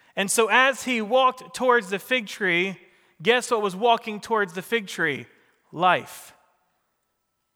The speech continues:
And yet, as he got to the fig tree,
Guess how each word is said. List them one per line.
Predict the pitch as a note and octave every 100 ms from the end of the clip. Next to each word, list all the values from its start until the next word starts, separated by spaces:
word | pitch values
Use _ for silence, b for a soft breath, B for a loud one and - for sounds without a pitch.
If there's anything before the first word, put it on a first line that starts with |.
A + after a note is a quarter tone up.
| _ _ _ _ _ _ _ _
And | F#3+ G3+
yet, | A#3+
as | A3+
he | G#3
got | G3+ B3 A#3+
to | A3+
the | G3+
fig | - B3+ G3
tree, | - F#3 F3 G#3